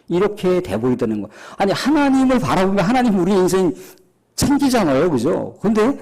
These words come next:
다윗이 어느 때인가 이렇게 싹 바뀌더라는 거예요. 수많은 생애 속에서의 십 년 동안 도망자의 신세가 됐고, 음? 십 년 동안 아들 때문에, 에,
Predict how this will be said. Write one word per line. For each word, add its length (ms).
다윗이 840
어느 380
때인가 540
이렇게 340
싹 640
바뀌더라는 640
거예요. 300
수많은 960
생애 300
속에서의 580
십 160
년 240
동안 240
도망자의 500
신세가 460
됐고, 720
음? 180
십 180
년 200
동안 640
아들 380
때문에, 760
에, 300